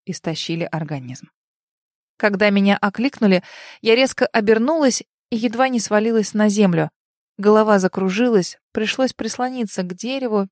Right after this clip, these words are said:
пережидая головокружение. Нас догнал Авриард. Я завистливо вздохнула, глядя на пышущего энтузиазмом парня. Его вид будто вопил о том, что он прогуляться вышел,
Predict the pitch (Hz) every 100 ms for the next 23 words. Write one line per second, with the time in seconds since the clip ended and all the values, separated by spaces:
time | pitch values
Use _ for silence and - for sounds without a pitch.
0 | - 240 202 185 180 196 190 180 180 175
1 | - 190 180 170 151 139 - _ _ _
2 | - - - 196 247 254 202 180 190 202
3 | - 226 185 160 139 - - _ _ _
4 | _ _ _ 202 190 226 247 269 220 151
5 | - 151 151 156 160 151 196 269 330 247
6 | 202 - 190 180 220 285 233 185 170 226
7 | - 208 - 185 - 277 240 202 165 147
8 | 160 202 196 175 - 147 131 - 107 _
9 | _ _ _ _ _ _ _ 196 196 190
10 | 175 247 - - 185 185 185 190 233 220
11 | 170 - 135 - 202 269 214 - 151 151
12 | 214 254 330 220 160 - 175 160 - 170